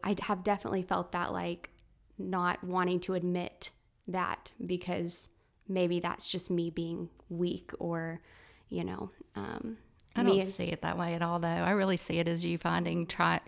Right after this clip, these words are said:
Speaker 2: trying to find part of your identity in the contribution you wanna make in society, right? Because
Speaker 1: Yes.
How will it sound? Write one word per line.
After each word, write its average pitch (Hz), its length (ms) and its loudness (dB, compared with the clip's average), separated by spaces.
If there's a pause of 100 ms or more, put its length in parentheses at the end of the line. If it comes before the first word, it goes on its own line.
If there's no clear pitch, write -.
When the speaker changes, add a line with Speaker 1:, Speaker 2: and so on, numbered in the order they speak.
(180)
Speaker 2:
trying 202 240 2
to 185 60 2
find 175 380 0
part 175 240 4
of 175 80 0
your 165 140 2
identity 165 720 0
in 165 240 -2
the 165 80 0
contribution 175 640 0
you 175 120 -2
wanna 170 120 0
make 165 200 -2
in 160 80 -2
society, 190 580 0
right? 185 400 4
Because - 180 6
Speaker 1:
Yes. 175 340 8